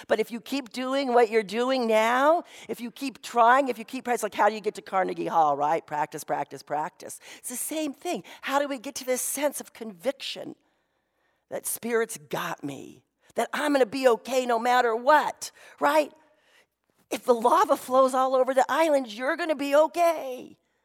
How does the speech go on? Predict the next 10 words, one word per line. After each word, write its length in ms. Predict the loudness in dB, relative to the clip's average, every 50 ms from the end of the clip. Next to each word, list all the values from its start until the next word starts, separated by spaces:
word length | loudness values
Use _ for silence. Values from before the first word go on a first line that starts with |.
| _ _ _ _ _ _ _ _ _ _ _ -20
right? 520 | -20 -20 -20 -20 -20 -20 -20 _ -20 -20 _ _ _ _ _ _ _ _ _
If 120 | -12 -6 -2
your 120 | -2 0
husband 380 | 2 4 2 2 2 -2 -4 -2
leaves 240 | -2 -2 -2 -4 -6
you, 100 | -6 -6
you're 360 | -6 -8 -8 -4 -2 -2 0
gonna 200 | 0 -2 -4 -4
be 220 | -4 -6 -4 -4
okay. 760 | -4 -4 -4 -6 -8 -8 -8 -8 -8 -10 -12 -12 -16 -20 -20